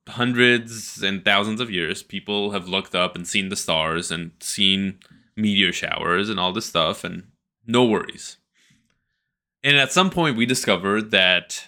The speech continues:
there were dinosaurs. And then, you know, t-,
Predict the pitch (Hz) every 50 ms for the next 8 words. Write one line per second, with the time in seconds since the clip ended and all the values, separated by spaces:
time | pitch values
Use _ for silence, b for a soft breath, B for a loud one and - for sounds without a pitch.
0 | _ - 101 104 123 131 143 190 220 190 123 - - 92 - - - - - -
1 | - - _ _ _ _ _ 87 90 95 104 104 104 104 104 104 107 104 104 107
2 | 107 104 85 80 85 - _ _ _ _ _ _ _ _ - 98 92 87 98 -
3 | _ _ _ _ _ _ - -